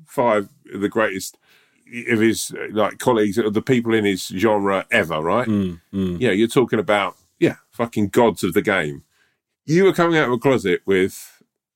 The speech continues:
Speaker 1: Max
Speaker 2: Okay.
Speaker 1: Rushton and Helen
Speaker 2: Okay,
Speaker 1: Chamberlain,
Speaker 2: okay.
Speaker 1: right?
Speaker 2: Well, yeah, cool.
Speaker 1: It's like, you have gone on to better things. It's like, <laughs> like,
Speaker 2: Well,
Speaker 1: in that
Speaker 2: uh,
Speaker 1: situ-,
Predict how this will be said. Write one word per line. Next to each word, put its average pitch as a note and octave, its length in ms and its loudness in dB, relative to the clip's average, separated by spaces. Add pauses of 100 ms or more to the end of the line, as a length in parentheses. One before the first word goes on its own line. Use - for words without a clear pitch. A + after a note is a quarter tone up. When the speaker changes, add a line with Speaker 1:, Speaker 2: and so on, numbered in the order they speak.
Speaker 1:
Max G2 480 -6
Speaker 2:
Okay. - 80 -4
Speaker 1:
Rushton F2+ 560 -2
and F2+ 200 -2
Helen F2 200 0
Speaker 2:
Okay, E2 40 -4 (180)
Speaker 1:
Chamberlain, C#2 320 -8
Speaker 2:
okay. E2+ 100 -6
Speaker 1:
right? G#2+ 120 0
Speaker 2:
Well, F2 180 -6
yeah, F#2 180 -6 (300)
cool. - 200 -20 (280)
Speaker 1:
It's - 380 -2 (160)
like, B2 200 0
you C#3 120 4
have D#3+ 200 0
gone B2+ 220 2
on A#2 120 -2
to G#2+ 220 2 (100)
better G#2+ 220 0
things. D#2 500 -4
It's G2+ 180 -4
like, - 520 -2 (960)
<laughs> - 100 -2
like, C3+ 280 4
Speaker 2:
Well, B3 300 2
Speaker 1:
in E3+ 160 4
that A#3 120 6
Speaker 2:
uh, - 40 0
Speaker 1:
situ-, E3 320 0